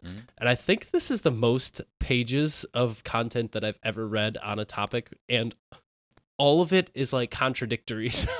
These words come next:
Speaker 1: Oh, really?
Speaker 2: So it's like,
Speaker 1: <laughs>
Speaker 2: I'm, I'm, maybe I'll get, like, a forty-five minute episode on the actual <laughs> true stuff on
Speaker 1: Oh my
Speaker 2: this.
Speaker 1: gosh.
Speaker 2: <laughs> So it's an insane story, and it's, like,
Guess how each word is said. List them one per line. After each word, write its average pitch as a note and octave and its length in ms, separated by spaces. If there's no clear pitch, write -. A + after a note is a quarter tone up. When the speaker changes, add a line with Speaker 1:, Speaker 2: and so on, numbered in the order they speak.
Speaker 1:
Oh, E3 160
really? C#3+ 360
Speaker 2:
So E3+ 120
it's D3 160
like, C#3+ 160
Speaker 1:
<laughs> C3 40
Speaker 2:
I'm, D3 180
I'm, C#3+ 220
maybe C3 280
I'll B2 100
get, A2+ 180
like, G#2 160
a G#2 60
forty-five A#2 640
minute G#2 220
episode G#2 420
on G2+ 140
the G2+ 100
actual G#2+ 360
<laughs> - 20
true B2+ 340
stuff - 380
on A2 80
Speaker 1:
Oh A#2 160
my F2+ 100
Speaker 2:
this. E2+ 80
Speaker 1:
gosh. F2 420
Speaker 2:
<laughs> - 60
So - 180
it's D#3+ 220
an F3 100
insane E3 420
story, D3 560
and A2 260
it's, - 220
like, - 280